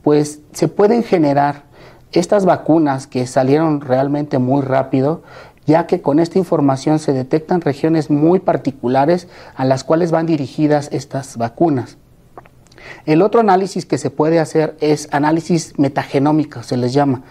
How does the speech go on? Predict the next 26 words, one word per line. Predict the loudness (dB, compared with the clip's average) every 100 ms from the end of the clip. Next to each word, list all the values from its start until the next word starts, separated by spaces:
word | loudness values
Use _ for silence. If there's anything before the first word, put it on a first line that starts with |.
| -20 -20 -20 -6
En | 0 2
este, | 2 0 0 0 0 -4
a | -6 -2
partir | 0 2 4
de | 4
una | 4 2
muestra, | 2 0 -2 -2
pueden | 2 0 0
ser | -2 0
detectadas | 0 0 -4 -2 0 0 -2 -6 -20 -20 -20 _ _ _ _ -4
todas, | 0 4 4 2 -2 -20 _
eh, | -4 0 0 -2 -2
todos | 0 2 2
los | 0
agentes, | -2 -2 -2 -2 -2 -2 -2 -12 -20 _ -20 -20 -10
eh, | -6 -4 -4 -6 -8 -10 -4
patógenos | -4 0 0 2 0 0 0
y |
no | 0 0
patógenos | -2 -2 0 -2 -2
que | -4
están | -2 0
involucrados | 0 0 -2 -2 0 2 0 -2
en | -2
una | 0 0
muestra. | 2 2 0 -2 -8